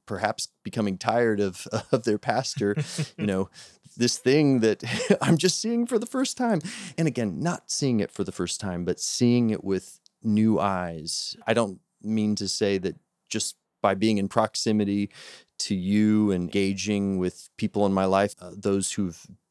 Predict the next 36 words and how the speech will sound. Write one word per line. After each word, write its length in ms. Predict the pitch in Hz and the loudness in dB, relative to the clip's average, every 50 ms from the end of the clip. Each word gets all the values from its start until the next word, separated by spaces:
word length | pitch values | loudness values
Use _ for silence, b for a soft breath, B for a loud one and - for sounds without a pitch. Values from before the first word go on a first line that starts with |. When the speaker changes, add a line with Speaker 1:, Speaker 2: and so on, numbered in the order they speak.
| _ _ | _ _
Speaker 1:
been 140 | - 101 95 | -4 -2 -2
on 240 | 95 92 92 92 92 | -2 -2 -2 -2 -2
the 260 | 90 90 90 90 90 - | -2 -2 -2 -2 -4 -2
receiving 600 | 98 107 - - - 131 143 131 131 117 110 92 | -4 -4 -2 -2 0 0 2 4 4 4 4 2
end 300 | 76 101 95 92 87 92 | 2 0 0 0 0 -2
of 200 | 90 92 - 104 | -2 -2 -2 -2
injustice. 600 | 95 92 87 92 87 90 - - - 90 - - B B B B B B | -2 -2 0 -2 -2 -2 -4 -4 -4 -4 -6 -6 B B B B B B
I 80 | - | 0
don't 160 | 104 104 90 | 2 2 2
want 200 | 98 98 95 85 - | 2 0 0 -2 -2
to 260 | - - 95 90 90 b b b b b | 0 0 2 2 0 b b b b b
presume 480 | b - 98 85 92 98 101 101 101 95 | b -2 -2 0 0 0 2 2 0 0
to 160 | - - 90 | -2 -4 -4
say 220 | - - 104 98 | -2 0 0 0
that 120 | 95 98 95 | 2 2 2
I 80 | 95 98 | 2 4
had 220 | 107 101 95 87 | 4 2 2 2
full 280 | - - 113 110 107 104 | 2 4 4 6 6 6
understanding, 960 | 107 107 92 95 95 - - - 107 104 101 101 101 98 90 90 87 87 87 b b b b b b b b b | 4 2 2 0 -2 -4 -2 -2 0 0 2 0 0 0 -2 -4 -4 -6 -8 b b b b b b b b b
but 340 | 104 95 - 90 90 85 - - | -12 -6 -4 -2 -2 -4 -4 -8
I 80 | - 92 | -12 -12
can 180 | - - 107 | -10 -10 -8
see. 580 | 107 - - - 214 226 226 220 208 160 104 - - - | -6 -6 -2 0 2 2 2 2 2 0 -4 -6 -2 2
I 80 | - 147 | 4 4
was 140 | 151 131 | 4 4
blind, 340 | 107 - 139 151 170 190 185 - | 2 4 4 4 6 4 2 2
I 80 | 135 | 0
now 160 | 139 139 143 | -2 -2 -2
can 180 | 147 - 151 147 | -4 -4 -6 -6
see. 400 | - - - 196 220 175 - - | -6 -4 -6 -4 -4 -4 -6 -6
I 100 | - 120 | -8 -8
don't 140 | 131 139 147 | -6 -6 -4
know 80 | 127 | -4
what 160 | 151 156 - - | -6 -6 -8 -8
the 60 | 143 | -6
best 440 | - 120 147 - - - - 127 | -4 -4 -4 -4 -6 -6 -8 -8